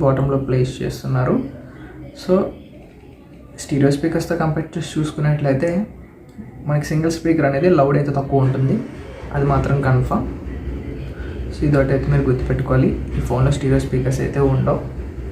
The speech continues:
బడ్జెట్లో మనకి చాలా పదివేల ఫోన్లో కూడా Moto వాళ్ళు అయితే ఇస్తున్నారు స్టీరియో స్పీకర్స్ అనేవి, వీళ్ళు ఇవ్వచ్చు. కాకపోతే Samsung బ్రాండ్ వాల్యూ మీకు తెలిసిందే. నెక్స్ట్ ఇది మనకి అన్ని ఫోన్స్ లాగే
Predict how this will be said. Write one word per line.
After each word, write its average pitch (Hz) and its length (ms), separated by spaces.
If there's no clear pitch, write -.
బడ్జెట్లో 131 480
మనకి 156 200
చాలా 131 240
పదివేల 147 360
ఫోన్లో 151 400
కూడా 160 180
Moto 139 240
వాళ్ళు 139 160
అయితే 127 160
ఇస్తున్నారు 131 400
స్టీరియో 127 320
స్పీకర్స్ 131 380
అనేవి, - 220
వీళ్ళు 131 180
ఇవ్వచ్చు. 175 340
కాకపోతే 139 440
Samsung 139 440
బ్రాండ్ 135 300
వాల్యూ 131 260
మీకు 131 220
తెలిసిందే. 139 400
నెక్స్ట్ 143 240
ఇది 165 120
మనకి 156 240
అన్ని 139 220
ఫోన్స్ 147 300
లాగే 135 200